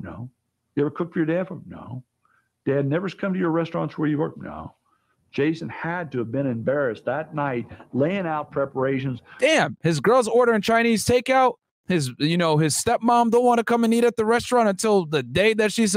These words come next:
Speaker 2: you know, she passed away. She couldn't even make it. Uh, O J never goes to the restaurant. Man, he, my man is fucking tight, bro. He's like, "Yo, what the fuck?"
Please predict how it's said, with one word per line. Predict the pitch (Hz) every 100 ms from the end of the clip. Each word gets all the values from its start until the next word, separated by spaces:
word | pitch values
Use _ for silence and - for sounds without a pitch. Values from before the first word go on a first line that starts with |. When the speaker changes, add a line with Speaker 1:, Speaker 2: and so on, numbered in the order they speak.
| 190 175
Speaker 2:
you | 180
know, | 180 165
she | 156 165
passed | 208 214 208
away. | 214
She | 196
couldn't | 226 214
even | 160
make | 175 220 226
it. | 226 - - _ _
Uh, | 151 147 143 - _ _
O | 190 262
J | 226 254 247 247 202
never | 226 240 220
goes | 240 240
to | 247
the | 233
restaurant. | 247 240 254 214
Man, | 233
he, | 262 339 -
my | 240
man | 330 285 214
is | 175
fucking | - 226 220 180 156 -
tight, | 294 254 104
bro. | 156 156
He's | 190 220
like, | 185 170
"Yo, | 277
what | 180 233 349 -
the | 190
fuck?" | 175 -